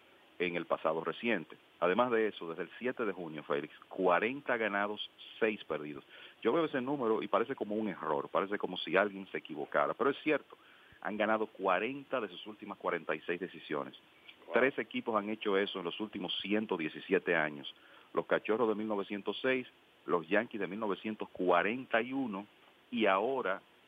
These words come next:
Speaker 1: el equipo de los Dodgers. O sea que han logrado un periodo de cuarenta y seis partidos que no se veía en casi ochenta años. Así que esto es notable,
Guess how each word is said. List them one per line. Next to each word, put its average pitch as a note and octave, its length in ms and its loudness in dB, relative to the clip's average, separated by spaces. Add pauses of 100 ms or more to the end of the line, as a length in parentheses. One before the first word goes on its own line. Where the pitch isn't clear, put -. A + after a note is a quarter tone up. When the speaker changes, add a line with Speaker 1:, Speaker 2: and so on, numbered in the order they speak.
(280)
Speaker 1:
el F#2+ 140 -4
equipo G#2+ 420 -4
de F#2+ 260 -2
los D#2+ 220 -6
Dodgers. D#2+ 380 -2
O D#2 60 -14
sea G2 180 2
que - 260 -2 (440)
han A2+ 160 4
logrado B2+ 580 2
un A#2 160 -8
periodo G#2 640 -2
de E2+ 100 -4
cuarenta E2 420 0
y E2 60 -6
seis G2+ 180 -2
partidos F#2 460 -2
que E2 100 -2
no F#2+ 100 -4
se G#2+ 120 0
veía F2+ 420 4
en F#2 180 0 (100)
casi A#2+ 380 2
ochenta F2+ 720 0
años. - 140 -18 (760)
Así - 260 -6
que G2+ 260 2
esto A#2 260 2
es A2+ 80 -2
notable, D#2+ 580 0